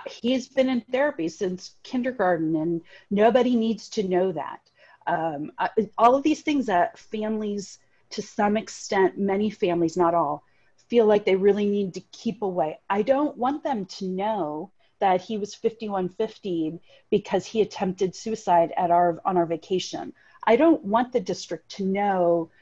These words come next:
that he's been medicated. I don't want them to know that. And I'll, s-, I s-, this is my standard, is if you wanna hold the district accountable to this information to serve your kid, you have to let 'em know.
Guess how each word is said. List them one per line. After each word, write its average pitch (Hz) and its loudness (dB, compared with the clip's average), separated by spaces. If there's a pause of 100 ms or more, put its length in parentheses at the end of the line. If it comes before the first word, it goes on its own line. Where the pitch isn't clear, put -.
(220)
that 170 4
he's 202 -6
been 202 -2
medicated. 170 -2 (140)
I 208 4
don't 269 2
want 220 -2 (100)
them 190 -2
to 180 -6
know 180 2
that. 165 -2
And 180 -2
I'll, 208 -2
s-, - -12 (460)
I 208 4
s-, - -6 (240)
this 233 0
is 269 2
my 214 4
standard, 208 -4
is 196 2 (300)
if - -12
you 220 0
wanna 208 0
hold 285 0
the 311 -6
district 240 -4
accountable 185 -4
to - -12
this 180 -4
information 180 -4
to - -18
serve 170 -4
your 160 -8
kid, 180 -8 (380)
you 196 -2
have - -6
to 175 -8
let 160 -4
'em 151 -6
know. - -10